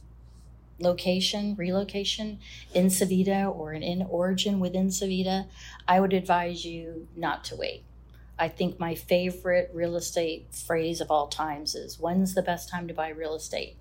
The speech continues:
And then the answer is, "Today." And people s-, look at you like, "Ah," if they're not buying today. And you say, "When's the second best time to buy real estate?" And then I say,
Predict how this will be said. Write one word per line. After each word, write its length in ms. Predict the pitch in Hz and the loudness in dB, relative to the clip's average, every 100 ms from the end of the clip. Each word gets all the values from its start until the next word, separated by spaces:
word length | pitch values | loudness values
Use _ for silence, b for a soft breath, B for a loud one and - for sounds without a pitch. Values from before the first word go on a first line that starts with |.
| - | -14
And 140 | - 151 | -8 -6
then 160 | 143 | -4
the 160 | 143 - | -6 -6
answer 360 | 151 151 156 147 | -6 -6 -6 -6
is, 220 | 143 - | -6 -10
"Today." 600 | - 214 262 214 - - - | -2 2 4 2 -4 -18 -14
And 140 | - 151 | -8 -8
people 300 | 151 - 143 | -8 -6 -6
s-, 260 | - - - | -6 -10 -10
look 200 | - 139 | -8 -8
at 140 | - - | -6 -4
you 80 | 156 | -2
like, 220 | - - | -2 -2
"Ah," 360 | - - - - - | -4 -4 -4 -4 -4
if 120 | - | -4
they're 120 | 160 | -2
not 200 | 156 - | -2 0
buying 240 | 147 147 | -2 -2
today. 360 | - - 135 135 | -4 -2 0 0
And 100 | - | -2
you 80 | - | 0
say, 180 | - 185 | 4 6
"When's 400 | 180 220 226 233 | 8 8 8 6
the 80 | |
second 360 | 233 285 285 220 | 4 6 6 6
best 240 | 165 - | 6 4
time 240 | - 151 147 | -2 -4 -2
to 40 | |
buy 140 | 143 143 | -2 -2
real 240 | 135 - | -2 -4
estate?" 360 | - - 139 - | -6 -6 -6 -8
And 120 | 147 | -12
then 100 | 143 | -8
I 100 | 147 | -8
say, 340 | 147 - 151 | -6 -4 -4